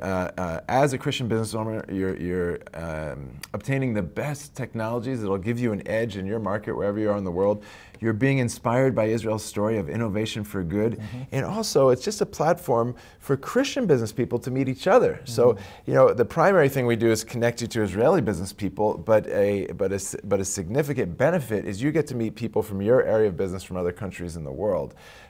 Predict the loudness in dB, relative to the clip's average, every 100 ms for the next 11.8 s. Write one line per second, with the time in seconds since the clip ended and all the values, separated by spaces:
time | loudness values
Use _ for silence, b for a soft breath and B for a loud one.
0 | 2 4 4 2 2 2 4 4 4 2
1 | 0 0 -2 -2 -2 -2 -4 0 4 6
2 | 6 4 2 0 0 2 4 2 0 -2
3 | 0 0 0 -6 -6 -8 b b -10 -4
4 | -2 0 2 4 4 4 2 -2 -2 -2
5 | 0 0 -2 -4 -4 -4 -2 -2 0 -2
6 | 0 0 0 -4 -4 -6 -4 -6 -6 -6
7 | -6 -4 -2 -2 -4 0 2 2 0 -4
8 | -6 -4 -4 -2 0 6 8 8 4 0
9 | -6 -12 0 2 6 4 4 2 2 0
10 | -4 -6 -2 2 2 4 4 4 0 -2
11 | 2 2 2 -2 4 4 4